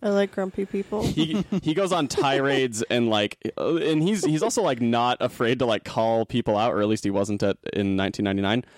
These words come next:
Speaker 2: uh, to just, like, name a specific editor that he wants to see run over by a semi, uh,
Speaker 1: Wow.
Speaker 2: which is like, "Oh, Jesus."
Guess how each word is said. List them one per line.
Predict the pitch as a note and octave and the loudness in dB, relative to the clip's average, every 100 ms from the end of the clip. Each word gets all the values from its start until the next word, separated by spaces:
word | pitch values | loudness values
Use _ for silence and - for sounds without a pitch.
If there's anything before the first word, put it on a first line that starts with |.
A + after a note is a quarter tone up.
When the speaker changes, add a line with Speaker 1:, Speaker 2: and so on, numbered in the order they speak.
| - | -10
Speaker 2:
uh, | A2+ A2+ A2 G2+ F#2+ - - | -4 0 0 0 0 -4 -6
to | D#3 | -2
just, | C#3 D3 | 0 0
like, | C#3+ A2+ | 0 0
name | A#2 A2+ A2+ A#2 B2+ | 0 0 2 2 2
a | B2+ | 0
specific | - B2+ - C3+ C3 | 0 -2 0 -2 -2
editor | A2+ A2 B2+ B2+ | -2 0 0 0
that | |
he | A#2 | 2
wants | A2+ A#2 | 2 0
to | - | -2
see | - B2 | -2 0
run | G2+ G2+ | 0 2
over | G2+ A2 | 2 0
by | A2 G#2 | 0 0
a | G2 | 0
semi, | A2 A2 C#3 D3+ - - - - | 0 0 0 -2 -6 -20 -20 -8
uh, | A2 A2 G#2+ G#2+ G2+ G2 F#2+ _ _ - | -2 0 2 2 2 -2 -4 _ _ -8
Speaker 1:
Wow. | G#3+ B3+ A3 | -4 -4 -2
Speaker 2:
which | D3+ - | 0 0
is | - | 0
like, | - - | -2 0
"Oh, | D3 | -2
Jesus." | - - C3+ - - - | 0 -2 -2 0 -2 -2